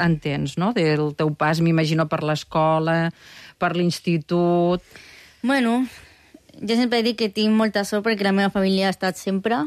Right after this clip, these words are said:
Speaker 2: La meva mare sempre m'ha explicat des del minut to-, des del minut zero tot.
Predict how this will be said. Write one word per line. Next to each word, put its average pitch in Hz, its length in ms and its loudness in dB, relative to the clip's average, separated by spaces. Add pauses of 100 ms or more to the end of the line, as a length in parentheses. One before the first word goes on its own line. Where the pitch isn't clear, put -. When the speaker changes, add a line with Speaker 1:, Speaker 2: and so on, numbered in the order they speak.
(120)
Speaker 2:
La 196 180 0
meva 196 160 4
mare 190 240 2
sempre 190 240 -4
m'ha 185 140 -2
explicat 190 320 -4
des 190 100 2
del 190 80 0
minut 180 260 -2 (160)
to-, 190 220 0
des 190 240 -2
del 196 140 0
minut 196 180 2
zero 180 280 -2
tot. 247 300 0